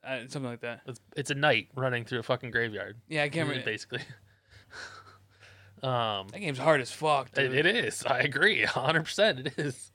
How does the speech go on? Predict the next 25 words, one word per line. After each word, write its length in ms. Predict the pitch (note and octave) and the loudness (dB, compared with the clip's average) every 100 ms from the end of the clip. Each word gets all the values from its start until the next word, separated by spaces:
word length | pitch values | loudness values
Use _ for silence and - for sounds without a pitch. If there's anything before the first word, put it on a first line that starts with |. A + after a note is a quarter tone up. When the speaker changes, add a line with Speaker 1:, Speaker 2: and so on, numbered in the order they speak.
| - | -2
Speaker 1:
I 60 | G3+ | 4
don't 120 | C4+ | 6
think 120 | A3+ | 8
I've, 160 | F#3+ F3+ - - - - _ _ _ _ - | 6 4 0 -14 -16 -18 _ _ _ _ 4
to 140 | G#3 | 4
this 180 | A#3 F3 | 4 2
day, 380 | C#3+ A2 G2 - _ _ _ _ - | -2 -2 -6 -20 _ _ _ _ 0
I 120 | D#3 | 4
don't 100 | G3 | 6
think 140 | G3 | 6
I've 120 | F3 D#3 | 6 6
ever 320 | D3 D#3 E3 | 6 8 8
made 280 | D#3+ D#3 D3 | 8 6 4
it 100 | C3+ | 2
past 540 | C#3 C3 A2+ A2+ - _ _ _ _ | 4 4 2 -2 -14 _ _ _ _
the 80 | C3+ | -6
second 360 | - C#3+ C3 C3 | 2 2 2 -6
stage. 600 | - A#2+ G#2+ G2+ - - C#3 | -4 -4 -4 -12 -20 -18 -6
Speaker 2:
Yeah, 220 | C3+ A2+ B2+ | -2 -2 -4
I 20 | |
don't 120 | A#2+ | -8
know. 180 | G#2+ F#2+ - _ _ _ - | -8 -10 -16 _ _ _ -8
I 60 | A#2 | -6
don't 80 | |
know. 120 | G#2+ | -6